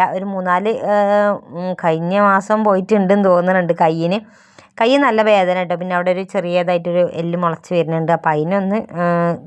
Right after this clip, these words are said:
കളയാനുണ്ട്. അപ്പോൾ അതിന് ഓപ്പറേഷൻ വേണമെന്നാണ് പറഞ്ഞത്. അപ്പോൾ എക്സ്റേ എടുത്ത് ഒന്നുകൂടി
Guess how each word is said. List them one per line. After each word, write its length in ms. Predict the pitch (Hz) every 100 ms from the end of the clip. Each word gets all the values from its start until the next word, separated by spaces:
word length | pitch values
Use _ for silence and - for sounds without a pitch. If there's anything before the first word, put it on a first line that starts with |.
| -
കളയാനുണ്ട്. 600 | 160 151 160 175 160 180 214 - - - -
അപ്പോൾ 140 | 160 175
അതിന് 140 | 180 175
ഓപ്പറേഷൻ 320 | 175 170 220
വേണമെന്നാണ് 400 | 208 202 202 190 190
പറഞ്ഞത്. 340 | 170 170 165 170
അപ്പോൾ 140 | 165 165
എക്സ്റേ 240 | - 185 185
എടുത്ത് 160 | 175
ഒന്നുകൂടി 300 | 180 175 175